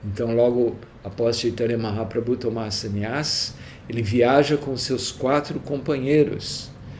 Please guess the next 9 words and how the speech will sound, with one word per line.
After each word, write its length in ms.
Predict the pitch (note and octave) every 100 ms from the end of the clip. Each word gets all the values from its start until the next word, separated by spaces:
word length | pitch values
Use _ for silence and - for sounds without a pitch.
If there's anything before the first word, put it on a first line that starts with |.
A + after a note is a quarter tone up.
| - - -
que 140 | G2+
são 380 | - B2 A#2+ B2+
Nityananda 680 | A#2 A#2+ - A#2 A#2+ B2+ B2
Prabhu, 640 | B2+ G#2+ G#2+ C3 D#3+ E3+ - - - - -
Kundadatta, 920 | - D3 D#3 D3 C3 C#3 C#3+ E3 C#3 -
Jagadananda 1040 | G#2+ G2+ A#2+ B2+ C#3+ D3 D3+ D#3+ D#3+ D3+ -
e 80 | A2+
Damodar 600 | G2+ A#2+ C3 A#2 A2 A2
Panditas. 960 | B2 A2+ G#2+ A2 - - - - -